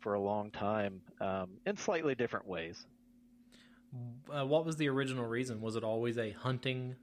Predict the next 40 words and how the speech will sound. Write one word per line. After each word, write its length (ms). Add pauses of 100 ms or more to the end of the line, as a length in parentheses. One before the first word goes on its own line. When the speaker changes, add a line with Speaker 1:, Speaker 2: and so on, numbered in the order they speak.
Speaker 2:
thing 600
for 120
small 320
game? 360 (1400)
Speaker 1:
Uh, 240
it's 160
believed 720
that 140 (180)
it, 180
it, 260
you 160
know, 140
it 120
was 260
a 80
hunting 420
thing, 480
um, 420 (140)
especially, 800 (100)
uh, 220 (140)
it, 200 (360)
in 180
Asia. 560 (160)
There's 220
still, 540 (280)
there's 180
a 20
group 220
of 80
people 300
that 80
use, 420 (160)
I 60
forget 320
the 80
name 220
of 60
the 60
birds. 440
They're, 180